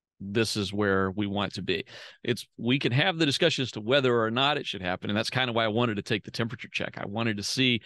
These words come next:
if you're, if you're absolutely opposed to the D rep having a deposit, by all means, you know, that's, that's what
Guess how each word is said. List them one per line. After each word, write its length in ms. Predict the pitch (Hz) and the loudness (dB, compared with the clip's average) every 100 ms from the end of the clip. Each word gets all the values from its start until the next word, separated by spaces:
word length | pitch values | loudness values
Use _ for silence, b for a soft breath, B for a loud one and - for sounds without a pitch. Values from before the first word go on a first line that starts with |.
| B B - | B B -20
if 80 | - - | -16 -2
you're, 160 | 113 - _ | -2 -2 _
if 200 | - 107 | -10 2
you're 180 | 160 - | 2 2
absolutely 520 | 127 147 - 151 139 | -2 -2 0 2 2
opposed 640 | 127 - 143 139 127 110 - B B - | 0 2 4 4 2 -2 -10 B B -6
to 140 | 139 | -2
the 100 | 117 | 0
D 240 | 107 117 135 | 0 2 4
rep 280 | 127 120 123 | 4 2 0
having 680 | 123 120 107 104 101 113 - _ _ _ _ - | 0 2 0 -2 -4 -6 -14 _ _ _ _ -2
a 120 | 117 | 0
deposit, 540 | 101 - 196 151 139 - _ _ _ _ _ _ _ | 0 0 0 2 -2 -4 _ _ _ _ _ _ _
by 220 | - 110 127 | -4 2 4
all 140 | 131 | 4
means, 360 | 139 143 90 95 | 4 2 0 0
you 80 | |
know, 80 | 101 | 2
that's, 240 | 101 104 - | 2 0 0
that's 240 | 107 - | -2 0
what 160 | 110 | -2